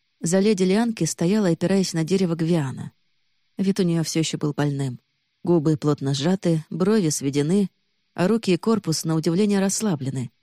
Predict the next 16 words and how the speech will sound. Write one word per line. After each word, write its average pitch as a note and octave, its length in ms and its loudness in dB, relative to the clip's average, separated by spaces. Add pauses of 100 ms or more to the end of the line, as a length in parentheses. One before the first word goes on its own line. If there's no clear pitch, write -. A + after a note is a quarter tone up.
(280)
и D3+ 120 -4
ей D3 140 0
казалось, D#3 400 0
что - 180 -4
тонкий, F3+ 380 -2
как C#3+ 200 -4
посох, D#3+ 300 -2
ствол D3+ 260 0
осины — D3 500 -2 (380)
единственное, E3+ 760 0
что - 180 -6
помогает D3 500 0
ей C3+ 180 0
удержаться C#3 540 -2
на C#3+ 100 -2
ногах. C3+ 480 -6